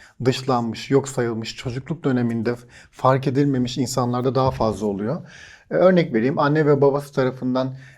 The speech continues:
e, yedi yaşına kadar fark edilmemiş, yalnız bırakılmış çocuklar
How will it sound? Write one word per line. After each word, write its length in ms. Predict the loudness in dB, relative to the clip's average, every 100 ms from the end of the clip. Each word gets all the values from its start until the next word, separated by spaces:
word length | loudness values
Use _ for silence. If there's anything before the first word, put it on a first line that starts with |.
| _
e, 320 | -4 -2 -2 -4 0
yedi 260 | 2 4
yaşına 360 | 4 2 0 -4
kadar 260 | -2 -2 -2
fark 320 | 0 0 0
edilmemiş, 500 | -2 0 -2 -4 -4
yalnız 340 | -2 -2 -2
bırakılmış 460 | -4 -4 -6 -12 -8
çocuklar 520 | -6 -6 -4 -4 -4